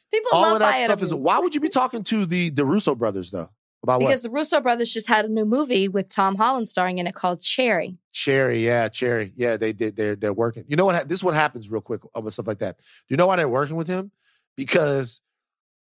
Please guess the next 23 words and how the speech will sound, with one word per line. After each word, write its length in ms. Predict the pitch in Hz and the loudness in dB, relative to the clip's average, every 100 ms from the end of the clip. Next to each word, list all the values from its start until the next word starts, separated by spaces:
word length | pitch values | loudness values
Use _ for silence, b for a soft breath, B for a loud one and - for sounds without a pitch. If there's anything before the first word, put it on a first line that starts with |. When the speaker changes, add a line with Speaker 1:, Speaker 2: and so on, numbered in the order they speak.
| - | 0
Speaker 2:
obviously 580 | 147 160 151 151 139 131 | 2 2 0 0 2 0
they 180 | 123 131 | 0 0
did 260 | 127 123 113 | 2 0 -2
Spider-Man, 680 | - 127 120 120 120 120 117 | 2 2 2 0 0 0 0
they 140 | 117 | -2
did, 340 | 113 117 117 - | 0 0 0 -2
uh, 240 | 117 104 104 | 0 0 0
well, 200 | 120 107 | -2 0
they 160 | 120 | 2
didn't 100 | 127 | 2
do 60 | 107 | -2
Spider-Man, 340 | - 123 110 | 0 0 0
but 80 | 101 | -4
they 80 | 110 | -2
did 160 | 120 113 | 0 0
Avengers 320 | 117 104 107 | -2 -4 -2
Endgame 460 | 113 107 110 110 104 | 0 0 0 0 -2
and 100 | 101 | -2
all 140 | 104 | 0
that 160 | 104 98 | 0 -2
stuff 160 | 87 | -6
like 100 | 98 | -6
that. 200 | 101 98 | -6 -6